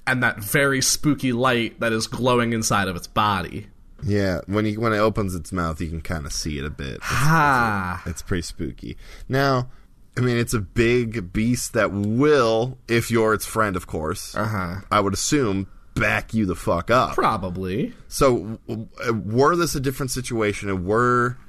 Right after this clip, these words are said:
Speaker 2: the Shusuva on your side,
Speaker 1: Mm-hmm.
Speaker 2: how would you feel?
Speaker 1: Well, if it was on my side, yeah, I'd feel pretty, pretty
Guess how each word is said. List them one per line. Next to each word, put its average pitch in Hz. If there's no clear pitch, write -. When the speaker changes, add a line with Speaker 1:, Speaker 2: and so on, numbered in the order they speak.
Speaker 2:
the 110
Shusuva 98
on 123
your 110
side, 90
Speaker 1:
Mm-hmm. 110
Speaker 2:
how 85
would 78
you 67
feel? -
Speaker 1:
Well, 196
if 190
it 269
was 185
on 160
my 117
side, 127
yeah, 165
I'd 98
feel 117
pretty, 90
pretty 98